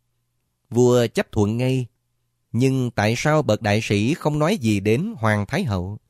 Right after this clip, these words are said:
Chỉ vì đó là một bà già. Bồ Tát nãy giờ đứng trên bờ nói đủ mọi việc như thế. Vua vừa thoát khỏi đại nạn, chỉ muốn ra khỏi ngay, liền nói: "Vương Nhi nói chuyện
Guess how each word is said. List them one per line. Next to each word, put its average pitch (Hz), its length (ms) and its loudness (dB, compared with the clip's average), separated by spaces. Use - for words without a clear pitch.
Chỉ 117 160 2
vì 107 380 0
đó 135 180 -2
là 110 240 0
một 101 240 -2
bà 101 140 -2
già. 95 440 -4
Bồ 113 200 6
Tát 139 440 -4
nãy 110 180 0
giờ 110 300 2
đứng 120 240 -2
trên 151 260 0
bờ 104 400 2
nói 117 400 -2
đủ 110 340 0
mọi 104 200 0
việc 104 260 -2
như 120 220 0
thế. 120 280 -4
Vua 120 360 4
vừa 110 320 4
thoát 196 220 -4
khỏi 113 220 0
đại 107 220 0
nạn, 104 340 -2
chỉ 110 140 0
muốn 143 280 -2
ra 135 260 -2
khỏi 104 280 -2
ngay, 127 360 -2
liền 101 280 0
nói: 110 280 -4
"Vương 127 240 6
Nhi 123 240 4
nói 135 220 2
chuyện 104 440 2